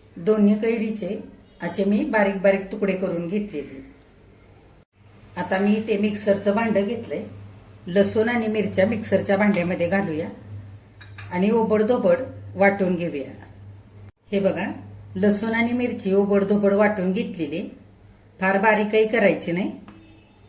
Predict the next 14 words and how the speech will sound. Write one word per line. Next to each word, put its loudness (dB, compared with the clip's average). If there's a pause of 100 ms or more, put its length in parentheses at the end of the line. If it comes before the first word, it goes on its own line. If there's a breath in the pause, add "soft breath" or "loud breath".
आपल्याला 4
फोडणी 2
करता 0
लसूण 2
मिरचीचा 2
हा 2
ठेचा 2
केलेला 4
वापरायचा 0
आहे -8 (840)
आणि 0
इथे 2
चटणी 2
करता 0